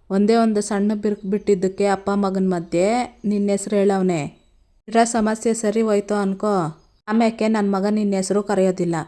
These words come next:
ಅಂತ ಅಜ್ಜಮ್ಮ ಹೇಳ್ತಾಳೆ. "ಅಲ್ಲ ಸುಭಾಷ, ರಾತ್ರಿ ಎಲ್ಲವ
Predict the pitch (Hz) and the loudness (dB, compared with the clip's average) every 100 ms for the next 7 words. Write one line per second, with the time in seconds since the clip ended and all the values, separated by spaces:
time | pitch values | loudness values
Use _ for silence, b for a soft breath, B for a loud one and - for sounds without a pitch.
0 | - _ 220 233 190 214 214 208 196 196 | -12 _ 2 2 2 0 0 2 0 2
1 | 190 185 170 - b b - 185 208 233 | 0 0 -2 -6 b b 0 4 4 2
2 | 220 190 185 180 220 226 _ _ 190 190 | 0 0 0 0 -2 -6 _ _ 2 2
3 | 233 240 226 208 202 202 | 2 2 2 2 2 2